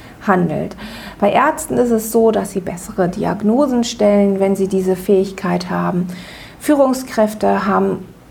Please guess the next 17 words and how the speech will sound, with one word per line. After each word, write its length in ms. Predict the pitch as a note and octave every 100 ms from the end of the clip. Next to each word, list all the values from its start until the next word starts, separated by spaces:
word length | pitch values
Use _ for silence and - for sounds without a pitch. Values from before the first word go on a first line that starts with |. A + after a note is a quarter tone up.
| - - - -
viel 300 | - C#4+ D4
motiviertere 800 | A#3+ A#3+ A3 G3+ A3+ A#3 G#3 F#3+
Mitarbeiter 960 | G#3+ D4 - A#3 G#3+ G#3 G#3+ G#3+ G3+
und 300 | G#3+ A#3 A3 - - - -
was 200 | G#3 -
auch 240 | A3 A3
wichtig 340 | B3+ - A3+ G3+
ist, 180 | A#3 - - - -
sie 160 | - A3
binden 500 | G#3+ A3+ B3+ A#3 G3+
die 120 | F#3
Mitarbeiter 720 | F3 E3+ E3+ E3 E3 E3+ E3+
viel 360 | F3 - B3 B3+
stärker 760 | - - E3+ F3+ F3+ F#3+ F3+ -
an 180 | E3+
das 300 | E3+ E3+ - -
Unternehmen. 840 | E3+ - F#3+ F3 D#3 D#3 G#2+ C#2+